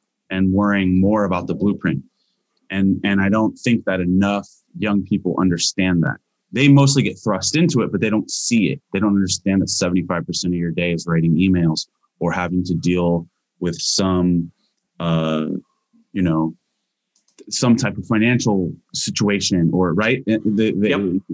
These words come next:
Speaker 1: yeah, yeah.
Speaker 2: Well, this is, uh, this reminds me, coming back to my book on Lee Hood,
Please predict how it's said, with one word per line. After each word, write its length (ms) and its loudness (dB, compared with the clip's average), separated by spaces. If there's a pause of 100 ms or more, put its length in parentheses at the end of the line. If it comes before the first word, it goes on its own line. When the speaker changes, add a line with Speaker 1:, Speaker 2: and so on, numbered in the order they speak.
(140)
Speaker 1:
yeah, 200 -2
yeah. 100 0 (880)
Speaker 2:
Well, 140 -2
this 240 -2
is, 260 2
uh, 280 0
this 220 -4
reminds 400 0
me, 300 0
coming 300 -2
back 200 -2
to 320 -2
my 200 -4
book 280 -2
on 220 -2
Lee 160 0
Hood, 440 -2